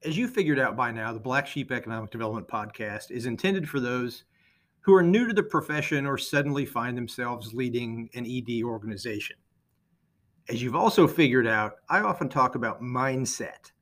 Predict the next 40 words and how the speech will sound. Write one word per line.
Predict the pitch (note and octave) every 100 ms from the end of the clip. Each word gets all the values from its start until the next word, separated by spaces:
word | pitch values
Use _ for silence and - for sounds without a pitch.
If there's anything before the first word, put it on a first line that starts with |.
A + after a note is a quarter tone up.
| _ _ _ _ _ -
and | B2
the |
value | G#2+ C3 D#3+ C#3+
of | A#2+ -
tapping | E2+ D#2+ D3 C3+
into | C3
your | A#2+ A#2 A#2
whole | G#2 - F3 F3 F3 D#3
person | - D#3+ D3+ C#3
experience | B2 - - D#3+ C#3+ B2+ A#2 G#2+ - - _ _ _ _ _ _ A2+
and | G2+
whole | F3+ F3
person | E3+ D#3+ D#3 C3
existence | G#2+ F#2+ A#2+ D3 D3 A2+ F#2+ - - _ _ _ _ _
rather | - C3+ D3+ D3
than | C3+ C3
just | A#2 C3 -
the | G2+
sliver | - - D3+ E3+ D3+ D3
of | C3 B2+
your | A#2 A#2
life | A#2+ A#2 - B2+
you | A#2
were | A2
hired | - A2+ A#2 G#2+ -
to | G#2+
share. | - G#2 - - - _ _ _ _ _ _ _ _ _ _ _ _ -
There's | D3+ D3+
so | A#3+
much | D#3 - -
more | D3 C#3+
inside | C3 - C3+ C3 B2
of | -
each | A#2+ -
of | A2+ F2
us, | - -
rich | E3 D#3
experiences, | B2+ - - C#3+ C#3 C3 - A#2+ A2
wisdom, | A#2+ C3+ A2+ A2+ A#2 A2
knowledge, | A#2+ A#2+ B2+ A#2+ A2